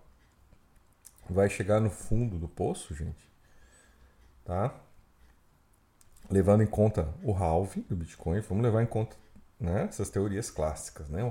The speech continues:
halving do Bitcoin, vamos levar em conta o ciclo de aperto econômico e vamos levar em conta, né, uma possível queda da atividade econômica nos Estados Unidos.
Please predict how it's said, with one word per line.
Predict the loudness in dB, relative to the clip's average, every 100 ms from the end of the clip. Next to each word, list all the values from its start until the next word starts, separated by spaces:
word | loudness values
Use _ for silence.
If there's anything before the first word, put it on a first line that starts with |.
| -4
halving | 0 0 0 -2
do |
Bitcoin, | -6 -10 -4 -4 -4 -8 -20 -20 -20 -20 _ -4
vamos | -2 0
levar | 2 4
em | 4
conta | 2 0 0 -2 -6 -8 -8
o | -4
ciclo | 0 0 -2 -4 -6
de | -4
aperto | -4 -4 -6
econômico | -6 -6 -4 -2 -2 -6 -14 -20 -20 -20 _ _ _ -20 -20 -14
e | -6
vamos | -2 -2
levar | 0 0 0
em |
conta, | 0 0 0 0
né, | 0 0
uma | 0 -2
possível | -4 -4 -2 -2 -4 -4 -4 -6 -8
queda | -4 0 2 2 0 -4
da |
atividade | -6 -6 -4 -4
econômica | -4 -4 -2 -2 -6
nos | -8
Estados | -8 -4
Unidos. | -4 -6 -10